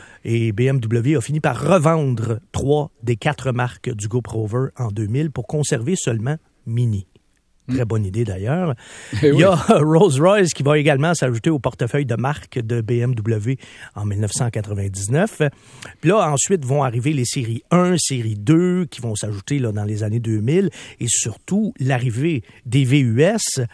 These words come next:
Speaker 1: et des multisegments qui va faire exploser la gamme B M W, qui compte aujourd'hui, là, une vingtaine de modèles, en incluant les deux modèles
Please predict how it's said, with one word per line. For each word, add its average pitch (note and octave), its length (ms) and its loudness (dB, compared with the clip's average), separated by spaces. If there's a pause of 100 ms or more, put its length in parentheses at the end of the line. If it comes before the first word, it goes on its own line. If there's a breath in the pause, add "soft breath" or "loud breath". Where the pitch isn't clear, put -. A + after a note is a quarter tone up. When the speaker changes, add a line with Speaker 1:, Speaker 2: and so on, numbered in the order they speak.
(500 loud breath)
Speaker 1:
et F3+ 400 0 (240)
des C#3 220 4
multisegments B2 800 -2 (360)
qui B2+ 100 -10
va B2+ 120 0
faire D3+ 260 0 (160)
exploser D3 800 0 (240)
la A2+ 140 -4
gamme A#2 400 0
B G2 80 -4
M B2 260 2
W, A#2 480 -2
qui - 140 -20
compte D#3+ 260 0
aujourd'hui, B2+ 400 0
là, A#2 100 0
une A2 120 -2
vingtaine F3 480 2
de B2 60 2
modèles, G2 600 -4 (540 loud breath)
en G2+ 200 -4
incluant A2 460 -2
les G#2 200 -2
deux C#3 220 0
modèles C3+ 720 2